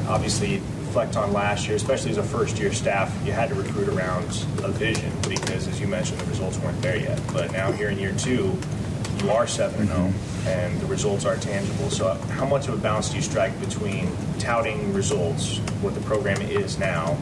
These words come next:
Speaker 1: versus still pitching to a vision of what the program can be?
Speaker 2: Um, yeah, it's all important. Uh, uh, obviously, again, now you, you know, you, you laid out the vision, you know, knowing what the opponent was,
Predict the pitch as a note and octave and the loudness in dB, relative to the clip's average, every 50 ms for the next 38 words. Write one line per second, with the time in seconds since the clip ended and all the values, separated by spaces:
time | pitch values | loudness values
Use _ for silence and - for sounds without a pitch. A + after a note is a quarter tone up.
0 | - - G#2 G2 G2 - - G#2 - - - - A#2+ A#2+ A#2+ A2 G#2+ G2+ G2+ G2 | -2 -2 -2 0 0 -2 -2 0 0 0 2 2 0 2 2 2 2 2 2 0
1 | - - - - - - G2 F2+ - G#2 G2+ G2+ G2+ - G2+ G2+ G2 - G2+ G2 | -2 -4 -4 -4 -2 -2 -2 0 0 0 0 0 0 0 2 2 2 2 2 2
2 | G2 - F#2 F#2 F#2 F2+ - - - - - - F2+ F2+ F2 - - - - - | 0 0 -2 -2 -2 -2 -2 -2 -2 -2 -2 -2 0 0 0 -2 -2 -2 -2 -2
3 | - - - - - - - - - - - - - - - - - G#2 G2+ G2 | 0 0 0 0 0 0 0 0 -2 -4 -4 -6 -6 -6 -6 -4 -2 0 2 2
4 | G2 G#2 G#2 F#2+ F2+ G#2 A2 A#2+ A#2 G#2+ A2 G#2 - - A2+ A2 A2+ B2 B2+ A#2+ | 2 2 2 2 2 2 2 2 2 2 2 2 2 2 2 2 2 2 0 0
5 | - A#2+ A#2 G2 - A2+ G#2+ A#2+ A#2+ - - - - - - - - F#2+ G#2 G2 | 0 0 0 0 0 0 0 0 0 -2 -6 -10 -10 -8 -8 -8 -4 -2 0 2
6 | G2 G2 G2 F#2 F2+ F2 - - - - - G#2 G#2 - - G#2 G#2+ G2+ G#2 G2 | 2 2 0 -2 -4 -6 -8 -10 -8 -4 -2 0 0 0 0 0 0 0 0 0
7 | - - G2+ G2 G2 G2 G#2+ G2 G2 G2+ G#2 G#2 G2+ G2 F#2 E2+ - - - - | 0 2 2 0 2 2 0 2 2 2 2 2 0 0 0 -2 -6 -12 -16 -14
8 | - - - - - - - - - - - - - - - - - - - - | -12 -12 -10 -10 -10 -10 -10 -12 -14 -16 -16 -12 -10 -10 -10 -10 -14 -20 -20 -18
9 | - - - - - - - F#2 F#2 F2 E2+ E2 E2 F2 - - - G2 F#2 F#2+ | -14 -14 -14 -14 -10 -6 -2 0 2 2 2 2 2 0 -2 -2 0 0 2 2
10 | - G#2 G2 F2 F#2 G#2+ A2 G#2+ G#2 G#2+ G#2 G2+ - - G2 F#2 A2+ A2+ G#2+ G2 | 2 2 2 2 2 2 2 2 2 2 0 0 -2 -2 -2 0 0 0 0 0
11 | F#2 F#2 G2 F#2 - - - - - - - - - - - - G#2 F#2+ F#2 F#2+ | 0 0 0 -2 -4 -8 -4 -2 -2 -2 -2 -4 -10 -10 -4 -2 0 2 2 2
12 | G2 G2+ G#2 G#2+ G#2 G#2 G2+ F#2+ E2 - - - - - - - - - - G2+ | 2 2 2 2 2 2 2 0 -2 -4 -10 -18 -20 -16 -14 -14 -10 -4 -2 -2
13 | G2 F#2+ - G2+ F#2 - - A2+ A2 G#2 G2+ F#2+ - - - G#2 G2 F#2 F2+ F2+ | -2 0 0 0 0 0 0 0 0 0 0 0 -2 -2 -2 0 0 0 2 0
14 | F2 - - | 0 0 -2